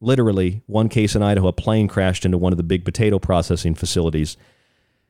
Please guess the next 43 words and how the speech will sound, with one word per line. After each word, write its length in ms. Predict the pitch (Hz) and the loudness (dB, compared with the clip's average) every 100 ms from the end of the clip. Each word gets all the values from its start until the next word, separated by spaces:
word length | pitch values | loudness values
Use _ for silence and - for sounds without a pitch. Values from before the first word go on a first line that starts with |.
| _ _ _ | _ _ _
Places 420 | - 135 127 123 107 | 0 0 2 0 2
that 260 | 107 - | 0 -2
make 300 | 110 107 - | -2 0 2
oil 320 | 113 113 117 | 2 4 2
and 100 | 113 | 0
vinegar 480 | 101 107 107 110 113 | 0 0 2 4 4
and 120 | 98 | 2
places 380 | - 104 104 98 | 0 0 2 0
that 100 | 95 | 0
process 440 | - 107 107 117 - | 0 2 2 0 -2
soy 480 | - 110 107 107 | 0 2 4 4
and 80 | 101 | 2
other 180 | 98 107 | 2 0
products 580 | - 101 101 104 - - | 2 2 4 2 0 -2
for 160 | 98 | 0
the 280 | 87 87 85 101 | 2 2 2 2
East 260 | 104 - | 0 0
Coast 300 | - 107 - | 0 0 0
of 60 | 98 | -2
the 60 | |
United 220 | 104 101 95 | 0 0 0
States, 400 | 101 101 101 - | 0 2 0 -2
for 140 | 90 | -2
the 80 | 82 | 0
Midwest, 560 | 92 98 98 104 104 | 0 2 2 2 0
for 80 | - | -2
the 100 | 85 | 0
West, 400 | 87 101 - - | 0 0 -2 -4
uh, 120 | 90 | -2
for 120 | - 85 | 0 0
the 80 | |
East 220 | 90 95 - | 0 0 0
Coast, 340 | 104 98 - | 0 0 -2
West 280 | 90 95 - | 0 0 0
Coast, 420 | 101 98 - - _ _ _ 95 | 0 0 -2 -12 _ _ _ -6
Midwest, 480 | 98 107 101 104 | 0 2 2 2
everywhere 300 | 98 101 101 | 0 2 2
in 80 | 104 | 0
between. 480 | 98 120 123 98 90 - _ _ _ _ _ _ _ _ - | 0 0 2 0 -2 -10 _ _ _ _ _ _ _ _ -2
And 560 | 101 98 98 95 92 - - | 2 4 4 2 0 -4 -12
then 320 | 87 101 123 | -4 0 2
we 140 | 127 104 | 2 0
hear 500 | 95 80 80 110 | 0 0 2 0